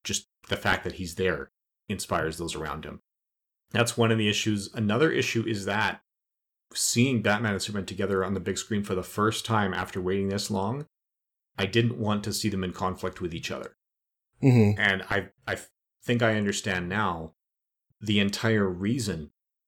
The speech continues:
Speaker 1: that they chose to end Man of Steel with so much destruction in Metropolis was because they wanted Batman and Superman to be in conflict with each other in this film, and it was setting this up.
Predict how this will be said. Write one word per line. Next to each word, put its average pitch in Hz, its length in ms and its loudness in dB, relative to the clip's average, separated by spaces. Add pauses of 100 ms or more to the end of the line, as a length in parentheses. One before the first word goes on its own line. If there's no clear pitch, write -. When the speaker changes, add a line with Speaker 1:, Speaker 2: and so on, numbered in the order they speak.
(320)
Speaker 1:
that 95 320 2
they 95 160 4
chose 110 720 2
to 120 260 -4
end 104 500 0 (720)
Man 95 200 2
of 87 80 0
Steel 101 300 2
with 90 160 0
so 113 240 4
much 98 200 4
destruction - 480 0
in 92 60 2
Metropolis 95 880 -2 (640)
was 107 440 4 (160)
because 104 400 0
they 107 120 4
wanted 98 560 0
Batman 92 320 0
and 87 100 -4
Superman 98 360 -2
to 101 80 -6
be 90 100 -2
in 90 100 0
conflict 90 420 -2
with 90 120 2
each 85 140 -2
other 90 180 0
in 85 60 -2
this 82 180 -2
film, 107 320 4
and 92 120 2
it 85 40 -2
was 85 140 -2
setting 90 340 2
this 78 220 -4
up. - 160 -6